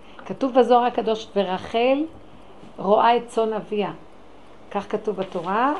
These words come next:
אז רואה כתוב בלי וו, אז הוא אומר, "ורחל ראה".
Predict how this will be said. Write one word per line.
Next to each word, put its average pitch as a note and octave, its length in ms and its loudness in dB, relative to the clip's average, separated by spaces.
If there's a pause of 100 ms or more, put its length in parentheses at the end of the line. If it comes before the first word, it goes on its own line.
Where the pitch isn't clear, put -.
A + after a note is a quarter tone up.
(140)
אז F3+ 320 -4
רואה G#3+ 360 2
כתוב B3+ 380 -4
בלי A3+ 180 -2
וו, G3+ 140 -2 (180)
אז F3+ 160 -8
הוא G3+ 80 -4
אומר, A3+ 220 -6
"ורחל G3+ 540 -6
ראה". A#3+ 340 -2